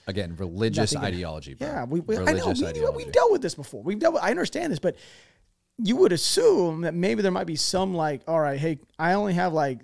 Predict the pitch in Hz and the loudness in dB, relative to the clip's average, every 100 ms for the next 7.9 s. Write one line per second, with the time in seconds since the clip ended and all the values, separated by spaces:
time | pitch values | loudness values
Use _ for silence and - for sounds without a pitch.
0 | 147 147 127 - 143 127 226 - - - | -6 -4 -4 -8 -6 -4 -6 -12 -16 -8
1 | 147 131 139 135 147 151 135 127 113 _ | -4 -4 -4 -6 -4 -4 -4 -6 -8 _
2 | _ - 123 107 147 147 143 151 139 123 | _ -12 -10 -4 -2 0 2 0 0 -4
3 | 110 135 131 139 135 131 123 131 143 151 | -6 -8 -6 -6 -4 -4 -4 -4 -4 0
4 | 180 180 139 120 117 127 131 123 - - | 0 0 -4 -8 -8 -8 -8 -10 -10 -6
5 | 147 156 147 123 147 170 160 175 147 131 | -4 -4 -4 -4 -2 -2 -2 -4 -4 -4
6 | - _ _ _ _ _ - 175 202 175 | -10 _ _ _ _ _ -4 -2 0 0
7 | 147 143 135 87 82 71 - - | 0 -2 -2 -6 -14 -16 -20 -20